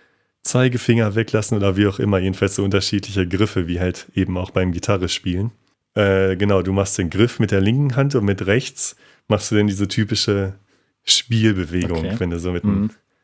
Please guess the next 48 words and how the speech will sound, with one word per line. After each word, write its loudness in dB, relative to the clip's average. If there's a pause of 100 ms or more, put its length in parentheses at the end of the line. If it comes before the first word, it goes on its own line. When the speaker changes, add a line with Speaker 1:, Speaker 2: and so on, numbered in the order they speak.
(380)
Speaker 1:
also 2
ja, 2
wie 0
halt, -2 (120)
als -2
würdest -2
du 2
Luftgitarre 0
spielen -2
oder -4
eben -6 (340)
Gitarre. -4 (460)
Ja, 2
das 0
Interessante 0
dabei 2
ist, -4
dass -4
das -6
auch, 0
wie -2
ich -8
verstanden 0
habe, 0
von -2
dem 0
Guitar -2
Hero -2
Macher 0
sogar -2
ist. -6 (180)
Also -2
Speaker 2:
Okay. 0 (720)
Speaker 1:
deswegen -2
ist -4
das -2
da 2
auch -4
sehr -2
ähnlich, 0
auch -2
so -4
vom 0
Aufbau 2
des -4
Spiels -2
und -4
die -2